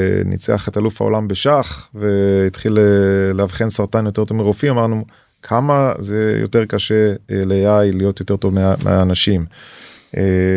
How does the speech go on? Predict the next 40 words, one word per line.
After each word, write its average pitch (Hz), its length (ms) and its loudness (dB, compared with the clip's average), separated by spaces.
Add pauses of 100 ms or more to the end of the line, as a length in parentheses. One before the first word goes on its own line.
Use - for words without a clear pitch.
(120)
אז 92 140 -6
זה 131 120 4
היה 135 220 4
החזון, 127 400 2
אנחנו 101 240 -2
פחות, 127 420 -4
אה, 107 540 6 (920)
לא - 80 -2
שמנו 117 320 0
את 104 40 -2
זה 104 120 0
בהום 101 360 -2
פייג' 107 240 0
שלנו, 101 520 -2 (460)
אה, 101 840 2
כי 104 120 -4
זה 95 140 0
הפחיד 107 320 -2
אנשים. 98 400 -4 (340)
זה 104 80 -6
היה 98 80 2
נשמע 98 320 -2
כסיינס 101 400 -2
פיקשן, 147 320 0
ואנחנו 107 220 -2
תמיד 110 220 -2
מוכרים 107 340 -2
מוצר 107 240 0
שזה, 98 280 0
אבל 90 180 -2
גונג, 120 300 2
אה, 107 180 2
התחילה 113 300 -2
כחברת 107 340 -4
A - 20 -2
I, 107 40 -2
הוויז'ן 110 520 2
שהיום 107 340 2
הוא 104 120 0
בדיוק 107 840 0